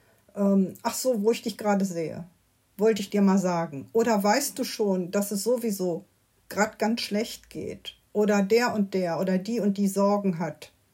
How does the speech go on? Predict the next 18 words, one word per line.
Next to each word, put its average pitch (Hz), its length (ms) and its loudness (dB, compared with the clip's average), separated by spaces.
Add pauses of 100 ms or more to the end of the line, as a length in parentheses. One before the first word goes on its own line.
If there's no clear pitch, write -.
ne? 240 240 0 (880)
Eltern 202 340 2
gestorben 165 720 -2
oder 180 340 -4
Kinder 196 440 0
krank.“ 170 440 -8
Oder 220 240 2
also 233 180 -2
diese 254 340 -6
ganzen 226 400 -2
Sachen 202 440 -4 (380)
sind 233 400 -2
weg - 320 -4 (180)
und 220 160 -2
die 226 100 -4
erfährt 285 560 -4
man 202 240 2
nicht. 147 400 -10